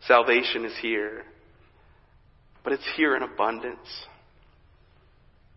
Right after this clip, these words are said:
There's more than enough for everyone. So Jesus is sharing good news with them, but it's still the good news for us today.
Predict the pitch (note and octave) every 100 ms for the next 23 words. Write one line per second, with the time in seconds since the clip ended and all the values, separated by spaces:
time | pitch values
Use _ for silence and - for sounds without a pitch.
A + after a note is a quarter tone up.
0 | _ - C3 B2 A2+ A#2 A#2 A#2+ A#2+ A2+
1 | A2 G#2+ G#2 A2 G2+ - - - - _
2 | - _ _ _ - - A2+ A2+ A2 G2+
3 | - F#2+ G#2 - - _ - - - _
4 | _ _ _ _ - B2+ C3+ C3+ C#3 C3+
5 | - C3+ C3 B2+ A#2+ B2 A#2+ A#2+ A#2+ A#2
6 | - B2 B2 A#2 A#2 - C3+ B2 A#2+ A#2+
7 | A#2 A#2+ - - A#2 A#2 - B2+ A2 A2